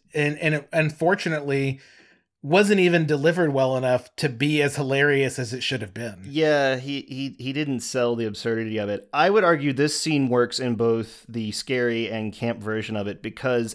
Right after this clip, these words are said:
Speaker 2: in scary movies, good ones, when there's that kind of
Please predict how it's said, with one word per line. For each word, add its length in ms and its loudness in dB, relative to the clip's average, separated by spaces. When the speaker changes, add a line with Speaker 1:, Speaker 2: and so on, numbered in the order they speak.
Speaker 2:
in 220 0
scary 340 0
movies, 540 -2
good 220 2
ones, 420 -2
when 560 0
there's 240 2
that 300 0
kind 200 0
of 180 -4